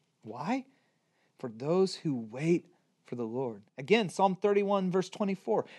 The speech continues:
"Be strong and let your heart take courage." Who? "All you who wait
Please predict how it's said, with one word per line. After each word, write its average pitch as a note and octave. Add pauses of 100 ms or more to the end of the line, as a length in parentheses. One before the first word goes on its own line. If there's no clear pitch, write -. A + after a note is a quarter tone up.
(140)
"Be F#3
strong G#3 (760)
and F#3
let D4+
your C4+
heart B3+
take B3+
courage." A3 (280)
Who? A#3 (680)
"All C#4 (200)
you G3+
who E3+
wait F#3